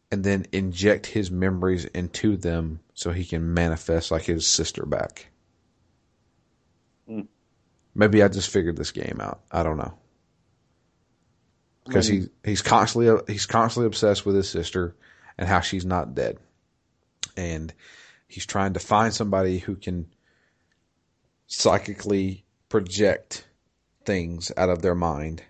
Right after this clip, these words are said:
Speaker 1: Yeah. Holy shit, that kinda makes sense.
Speaker 2: Yeah, and it, and it doesn't sound terrible to me. I mean, it, that sounds like the kind of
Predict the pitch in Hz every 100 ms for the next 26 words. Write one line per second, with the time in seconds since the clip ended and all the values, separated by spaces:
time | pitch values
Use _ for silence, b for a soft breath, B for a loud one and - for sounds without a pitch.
0 | _ _ _ _ _ _ _ _ _ _
1 | _ _ _ _ _ _ _ _ _ _
2 | _ - 180 98 71 - _ _ _ _
3 | _ - 170 165 - 90 147 147 160 175
4 | 120 113 - 139 78 - - _ _ _
5 | _ _ - 127 160 - _ 127 143 156
6 | 151 160 160 175 175 131 151 160 151 139
7 | 156 135 107 117 110 120 127 117 110 110
8 | 110 _ _ _ _ _ _ _ _ _
9 | _ _ 117 - 104 123 - - 135 135
10 | 131 123 117 117 117 117 107 101 113 -
11 | - 110 113 117 117 107 110 107 107 101